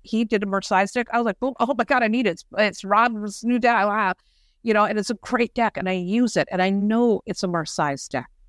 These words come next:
But when they don't show that, I feel like I'm being deceived. I'm being hoodwinked. Most of the decks that I prefer to work with, I want something that is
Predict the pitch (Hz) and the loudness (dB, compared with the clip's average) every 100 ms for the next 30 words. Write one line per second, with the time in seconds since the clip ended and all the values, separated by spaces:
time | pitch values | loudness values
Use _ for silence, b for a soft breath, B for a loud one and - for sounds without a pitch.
0 | - _ _ _ _ 185 175 185 180 170 | -20 _ _ _ _ 2 4 2 2 -2
1 | 156 170 160 202 - 160 180 208 170 - | -4 -2 -2 -2 0 0 2 2 0 2
2 | 175 165 160 160 151 143 139 - 247 277 | 2 2 -2 0 0 -2 -6 0 2 2
3 | 170 160 160 156 - 190 226 277 349 - | 0 -2 -2 -4 -2 -2 0 -2 -2 -10
4 | _ _ 180 220 - 294 233 220 - 165 | _ _ 2 2 2 -2 0 0 0 -4
5 | - 160 - 196 190 170 151 160 240 247 | -6 -8 -2 -2 -2 -4 -4 -4 2 2
6 | 262 _ _ _ - 180 208 226 - 190 | 2 _ _ _ 2 2 4 2 2 -2
7 | - 202 185 175 - | 0 0 2 0 -4